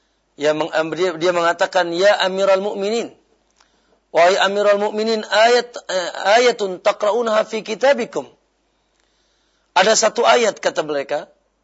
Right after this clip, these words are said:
yang kalian baca dalam kitab kalian, "Lau unzilat alaina ma'saral yahud," ya, andai kata diturunkan kepada kami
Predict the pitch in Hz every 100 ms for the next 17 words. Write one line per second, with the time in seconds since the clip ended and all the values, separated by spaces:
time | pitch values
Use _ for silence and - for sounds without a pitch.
0 | _ - 170 190 190 208 220 220 240 -
1 | 214 214 214 226 214 196 247 226 208 175
2 | 185 202 208 - - 262 233 202 196 -
3 | 160 190 214 214 190 214 208 - 202 190
4 | 190 190 180 240 302 - _ _ _ _
5 | _ _ _ _ - 160 202 - - _
6 | - 180 190 185 226 233 214 208 196 190
7 | 190 208 254 240 220 190 165 190 180 208
8 | 196 185 202 233 233 180 127